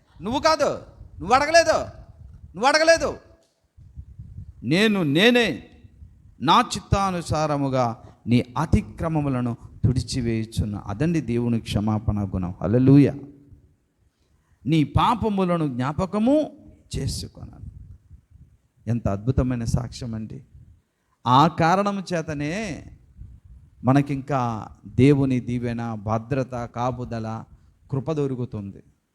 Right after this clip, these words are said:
ఆయన గాని భూతద్దములో ప్రతిదీ చూస్తే ఎవడు మిగలడు. ఇప్పుడు ఏం చేద్దాం? క్షమిస్తున్నాడంటే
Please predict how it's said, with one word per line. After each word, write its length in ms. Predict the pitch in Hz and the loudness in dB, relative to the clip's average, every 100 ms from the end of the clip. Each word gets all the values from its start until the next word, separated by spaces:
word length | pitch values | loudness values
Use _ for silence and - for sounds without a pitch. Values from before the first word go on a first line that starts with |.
| _ _ - | _ _ -6
ఆయన 340 | 110 143 147 | 0 2 2
గాని 180 | 143 143 | 2 0
భూతద్దములో 680 | 127 143 175 180 160 170 165 | -2 -4 -2 -2 -2 -2 -2
ప్రతిదీ 460 | 156 156 151 202 196 | -4 -4 -4 -4 -6
చూస్తే 600 | 165 151 - 160 123 - - | -6 -10 -8 -6 -6 -8 -8
ఎవడు 440 | 113 156 233 349 | 2 4 8 6
మిగలడు. 400 | 339 311 302 254 - _ _ _ _ _ _ - - _ - - - - - - _ - | 6 -2 -2 -2 -10 _ _ _ _ _ _ -20 -20 _ -20 -20 -20 -20 -20 -20 _ 0
ఇప్పుడు 220 | 160 151 | 2 4
ఏం 140 | 156 156 | 2 2
చేద్దాం? 760 | 147 139 127 135 131 131 - - | 0 0 -2 -6 -6 -10 -14 -12
క్షమిస్తున్నాడంటే 960 | 139 139 131 - 123 120 120 113 120 | -6 -4 -6 -8 -8 -6 -8 -10 -14